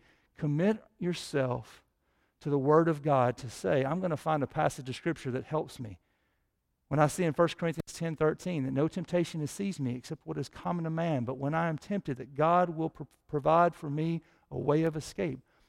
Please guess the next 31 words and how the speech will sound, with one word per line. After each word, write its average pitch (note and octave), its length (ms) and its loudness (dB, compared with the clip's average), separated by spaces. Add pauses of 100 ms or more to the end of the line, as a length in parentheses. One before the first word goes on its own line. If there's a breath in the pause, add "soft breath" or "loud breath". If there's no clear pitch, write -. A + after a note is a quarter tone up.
(160)
I D3+ 120 -6
commit E3 480 -2
things F3 260 -4
like D3 200 0
that D3 220 2
to C#3+ 100 -8
memory C#3 600 -2 (320 soft breath)
so E3+ 220 0
that D#3 200 4
when F#3 280 2
I F3+ 140 4
am A3 280 2
tempted, C#3 420 -4
and E3 140 0
I F#3+ 140 10
will F#3+ 320 12
be G#3 160 4
tempted, A3+ 420 0 (320 soft breath)
I'm F#3 160 0
able F3+ 220 4
to D3+ 60 0
go D#3 200 2
to G#3 80 0
God's G3 300 2
Word, B2+ 340 0 (540)
I'm C#3+ 100 -6
able C#3+ 160 -2
to C3+ 80 -4
claim E3+ 420 0
God's E3 300 4
Word, A#2 400 2